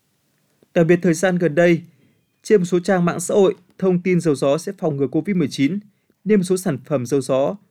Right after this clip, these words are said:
như Phật Linh Trường Sơn, dầu gió xanh Thiên Thảo được người dân tìm mua nhiều, khiến mặt hàng này trở nên khan hiếm và khó nhập hàng. Nhiều nhà thuốc còn không có sản phẩm để bán ra thị trường. Dược sĩ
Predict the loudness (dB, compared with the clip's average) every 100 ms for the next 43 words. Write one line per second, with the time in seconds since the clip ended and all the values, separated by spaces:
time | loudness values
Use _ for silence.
0 | _ _ -4 2 2 2 -2 -4 -2 -4
1 | -2 0 0 0 -4 -4 -4 -4 -4 -6
2 | -4 -6 -2 -2 -4 _ _ -12 -6 -4
3 | -4 -4 -6 -4 -6 -6 0 0 0 -2
4 | -4 -2 -4 -4 -2 -4 -6 -10 -10 -8
5 | -6 -4 -4 -6 -6 -4 -2 -4 -2 -4
6 | -4 _ _ _ -2 0 0 -2 -4 -4
7 | -6 -10 -6 -6 -6 -8 -8 -6 -4 -4
8 | -4 -6 -8 -6 -2 -2 -4 _ _ _
9 | _ _ _ -10 -4 -4 -2 -2